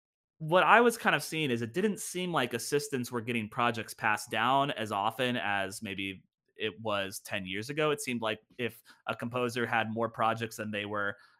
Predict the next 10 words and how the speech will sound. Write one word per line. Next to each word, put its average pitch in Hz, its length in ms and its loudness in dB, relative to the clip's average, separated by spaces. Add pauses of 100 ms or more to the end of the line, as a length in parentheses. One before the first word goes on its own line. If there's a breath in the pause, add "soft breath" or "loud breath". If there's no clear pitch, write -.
able 110 240 0
to 92 100 -12
score, 135 540 4
they 113 60 -2
just 107 180 -6
hire 104 280 2
another 98 300 -2
assistant, 98 680 -2
and 107 160 -4
then 101 280 -6